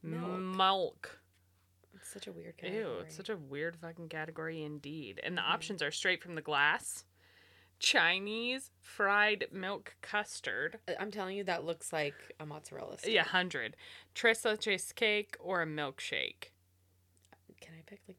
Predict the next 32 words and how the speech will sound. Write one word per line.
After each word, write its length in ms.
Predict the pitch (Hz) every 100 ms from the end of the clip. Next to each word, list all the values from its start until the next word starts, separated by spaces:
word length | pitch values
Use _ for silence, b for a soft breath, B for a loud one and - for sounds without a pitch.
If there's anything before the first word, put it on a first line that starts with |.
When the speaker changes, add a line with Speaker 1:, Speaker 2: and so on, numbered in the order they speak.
| 151
Speaker 1:
none 240 | 147 151
of 80 | 160
these 160 | 165 160
options? 400 | 151 147 - - 175
Speaker 2:
I'm 160 | 175
gonna 120 | 170
pick 200 | 143 139
milkshake. 560 | 123 110 - - 110 - - _ 170
Speaker 1:
I'm 80 |
picking 120 | 180 170
Speaker 2:
I 80 |
mean, 160 | 151 127
Speaker 1:
the 40 | 151
cake. 360 | 160 160 - _ _ _
Speaker 2:
cake. 220 | 170 -
<laughs> 20 |
Speaker 1:
Clearly, 400 | - 269 196 220 -
clearly 280 | 214 226
Speaker 2:
Again. 180 | - 214
Speaker 1:
I 20 | 190
want 240 | 185 170
cake. 180 | - 175
Speaker 2:
Cake, 320 | 175 277 247 -
cake. 300 | 247 277 - B B B
Um, 340 | - 208 202 -
how 200 | - -
do 60 | 247
you 80 | 254
eat 60 | 214
your 80 | 226
strawberries? 840 | - 165 285 311 95 - - - _ _
Speaker 1:
Ooh, 340 | 185 233 -